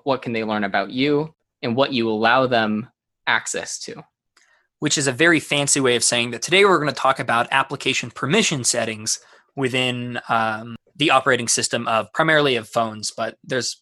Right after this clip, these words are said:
Speaker 2: other
Speaker 1: It's all the
Speaker 2: tablets and
Speaker 1: same.
Speaker 2: other, other usage of it. Yeah. And so with that as our topic, I have a very important and very basic first principles question to ask
Speaker 1: Mm.
Speaker 2: Alex, which is, w-, what is an app?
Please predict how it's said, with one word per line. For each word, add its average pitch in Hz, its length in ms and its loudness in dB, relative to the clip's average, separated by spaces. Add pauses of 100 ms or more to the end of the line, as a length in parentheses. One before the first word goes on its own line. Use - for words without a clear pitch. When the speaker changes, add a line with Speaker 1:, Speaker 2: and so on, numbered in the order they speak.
(100)
Speaker 2:
other 113 260 -4 (440)
Speaker 1:
It's 269 200 -10
all - 80 0
the 127 40 2
Speaker 2:
tablets 110 260 -4
and 113 60 -8
Speaker 1:
same. - 40 -6
Speaker 2:
other, 113 240 -10
other 123 140 -2
usage 113 360 -10
of 123 180 -10
it. - 120 -14 (480)
Yeah. 131 160 -8 (1400)
And 160 180 0
so 208 220 6
with 175 580 -2
that 127 520 0
as 131 120 2
our 113 120 0
topic, - 600 -2
I 151 120 -2
have 147 160 2
a 139 80 0
very 180 360 4
important 135 540 -4
and 131 100 -4
very 160 280 6
basic 120 440 0
first - 320 0
principles 123 420 -4
question 117 460 -4
to 123 120 -4
ask 117 240 0
Speaker 1:
Mm. 139 100 -4
Speaker 2:
Alex, 123 460 -2 (380)
which 175 220 2
is, 160 280 4 (640)
w-, 180 200 -6
what 226 280 2
is 349 160 4
an 208 80 2
app? 127 320 0